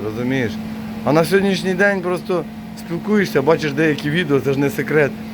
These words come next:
Скидають тобі хлопці, і ти мені скидаєш, те, що не можна показати на соціум. Ти на це дивишся, і ти не сприймаєш ту сторону як людей, тому що вони прийшли нас знищити. Люди ще просто не розуміють, це просто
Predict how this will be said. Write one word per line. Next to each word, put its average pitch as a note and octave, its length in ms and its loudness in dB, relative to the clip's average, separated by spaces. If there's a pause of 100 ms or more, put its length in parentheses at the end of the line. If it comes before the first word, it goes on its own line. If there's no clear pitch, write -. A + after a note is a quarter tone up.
(260)
Скидають D3 520 2
тобі C3 220 -2
хлопці, B2 420 -2
і A2 40 -4
ти D#3 180 0
мені D3 260 2
скидаєш, B2+ 420 2
те, C3+ 100 -4
що B2+ 160 -4
не D3 80 2
можна D3+ 320 2
показати B2 540 -2
на B2+ 140 0
соціум. A#2 340 -2 (240)
Ти G3+ 80 0
на A3 100 6
це A3+ 140 2
дивишся, G3+ 580 2 (1300)
і C#3 40 0
ти F#3 180 0
не G3 140 6
сприймаєш F#3+ 600 4 (880)
ту F3+ 140 2
сторону C#3+ 560 2
як B2 180 0
людей, B2+ 440 2 (180)
тому B2+ 120 -4
що C#3+ 120 -2
вони D#3+ 200 2
прийшли C#3 460 -2 (1500)
нас C3+ 200 4
знищити. C3+ 600 0
Люди E3+ 200 0
ще F3 120 0
просто D#3+ 300 -2
не E3 120 2
розуміють, D#3+ 480 2
це C3+ 80 0
просто D#3+ 580 2